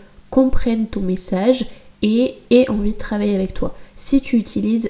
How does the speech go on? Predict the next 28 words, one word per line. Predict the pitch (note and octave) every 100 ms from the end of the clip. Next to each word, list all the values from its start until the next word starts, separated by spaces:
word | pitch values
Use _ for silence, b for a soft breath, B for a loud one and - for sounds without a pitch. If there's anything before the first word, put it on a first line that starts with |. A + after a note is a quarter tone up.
| -
du | F#3+ G3+
vocabulaire | F#3+ - F3+ F3+ F3 F#3+ - B B -
trop | -
technique | B3 A#3+ A3+ A3 G#3+
ou | F#3+
un |
vocabulaire | F3+ F3 - F#3 F#3 G3+
qui | - F3+
n'est | F3+ F3+ F3+
pas | F3 A3+ - -
adapté | F#3+ F#3 - G#3 G#3 -
à |
la | F3
cible | E3+ - G#3+ F#3
que | F3
tu | E3+ -
vises, | E3+ G3+ B3 - B B B
eh | G3
bien | F#3+ A3
tu | G#3+ G3+ F#3+ F#3+ - -
risques | G3 G#3+ A3+ - -
de | F#3 F3 F3 F3 E3+ B B B
montrer | F#3+ G#3 G#3+ - A#3 G#3+ G#3 - -
toutes | D4 C#4+
tes | B3+
compétences, | A#3+ G#3+ G#3+ G#3 G#3 G#3+ C4 - -
mais | G#3 G3+ A3+ B3+ B3
que | - G#3 G#3+